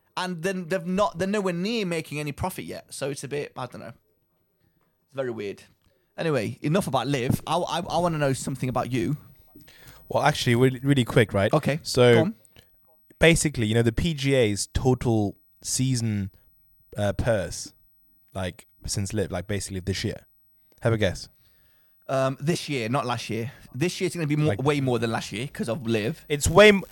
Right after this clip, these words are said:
Speaker 2: it's way more, but it's not as much as you th-, it's not way, way more as you think it is, right?
Speaker 1: Is this including, like, FedEx, FedEx Cup money?
Speaker 2: Uh, I think so, yeah.
Speaker 1: Okay, so I'm gonna say one hundred and seventeen million dollars.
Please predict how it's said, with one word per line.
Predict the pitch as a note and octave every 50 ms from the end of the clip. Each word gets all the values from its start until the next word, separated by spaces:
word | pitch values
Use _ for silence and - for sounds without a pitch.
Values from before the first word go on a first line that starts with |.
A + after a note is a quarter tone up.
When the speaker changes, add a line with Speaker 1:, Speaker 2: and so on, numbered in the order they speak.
| - -
Speaker 2:
it's | D3+ D3+ - E3
way | F3 G3+ G3 F#3
more, | F3+ F3+ F3+ D3+ A#2
but | G#2 B2 A#2 G#2+
it's | A2+ A2+ -
not | D#3 D3 C3
as | B2+ A2+
much | A#2+ C3 C3+ C3+ A2+ - -
as | G#2+ G2+ G#2
you | G2+
th-, | G2 - - -
it's | G#2+ A#2 A2+ - -
not | C3+ C#3 B2+ - - - G2+ G#2+
way, | A2 B2+ C3+ C#3 C3
way | A#2+ A2+ G#2+ G2+
more | G#2 G#2 G2 F#2+
as | F#2+ F#2+
you | G2
think | - - A#2 A#2 -
it | - D#2
is, | B1+ - -
right? | F2+ F2 F2 - - - - - - - - _ - -
Speaker 1:
Is | - C#3+ D3
this | E3+ -
including, | - D#3+ - F3+ E3+ D#3+
like, | E3+ E3 D#3 -
FedEx, | - - D#3+ D#3+ D#3 - - -
FedEx | - D#3+ D3 D3 - -
Cup | - E3+ -
money? | A2+ A2 G#2+ - - B2 - _ _ _ _ _ _ _ _ - - - _ - C3 - _ _ _ _ _
Speaker 2:
Uh, | - A2 G#2 G#2 G2+ G#2 G2+
I |
think | F#2+ - G#2 G#2 G2
so, | - G2 F#2
yeah. | F2+ F#2 F2+ F2 F2 -
Speaker 1:
Okay, | A2 - - F#2+ A2 - -
so | - - - B2
I'm | C3+ C#3
gonna | D3+ D3 C#3
say | - - C#3+ C#3 A2+ G#2+ C3 C#3 - - - - - - _ _ _ _ _ _ _ _ - - - - C3+
one | C3+ C#3 D#3+ E3 E3
hundred | C#3+ D#3+ D3+ D3 C3 A2 G#2+ G#2 A2+ C#3+ -
and | - B2 B2 -
seventeen | - - C3 B2+ B2+ B2+ B2 - - C3+ B2+ A#2+ A2 A2
million | A2+ A2+ A2 A2 G#2+ - F#3+
dollars. | F#3+ - G#2 G2+ F#2+ F#2 - - -